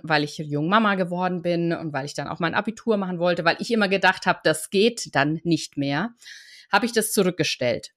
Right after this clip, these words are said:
Mal davon abgesehen, dass das an manchen Stellen wirklich Quatsch war, zu sagen, das geht da nicht mehr, hab ich mich dann im Jahr zweitausendsieben, da war ich in meinem ersten Job in der I T, also nach meinem Studium. Das war ein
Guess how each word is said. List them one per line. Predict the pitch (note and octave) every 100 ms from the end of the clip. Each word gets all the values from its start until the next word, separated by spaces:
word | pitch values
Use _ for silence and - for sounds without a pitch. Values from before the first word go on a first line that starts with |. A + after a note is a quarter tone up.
| -
Mal | G3 G3
davon | B3+ C4 A#3+
abgesehen, | G#3 - F#3+ F#3 E3+
dass | E3+
das | - G3
an | - D3+
manchen | D3+ - E3+
Stellen | C#3+ D3+ D3+
wirklich | D#3 D#3 -
Quatsch | - D3+ -
war, | C#3+ D#3
zu | -
sagen, | E3 C#3 C#3+ C#3
das | C#3+
geht | - D#3+
da | C#3+
nicht | C3+ -
mehr, | C#3 D3+ G3+ - - - -
hab | F3+ F#3
ich | -
mich | G3 E3+
dann | E3 E3+
im | E3
Jahr | E3 E3
zweitausendsieben, | - D3+ D#3 C#3+ D3 - B3+ C4
da | G#3+
war | F3 E3+
ich | E3+
in | D#3
meinem | C#3+ D3+
ersten | - F3+ G#3+ - F#3 -
Job | - G3+ A3+ - -
in | A3 A#3+
der | A#3 G3+
I | E3 D#3
T, | - A#3 C4 -
also | E3 D#3+
nach | E3 F#3 A#3 -
meinem | F#3 F3 E3+
Studium. | - - F#3+ G#3+ A#3+ C4 C#4+ - - -
Das | D#3+ D#3+
war | D#3+
ein | D#3+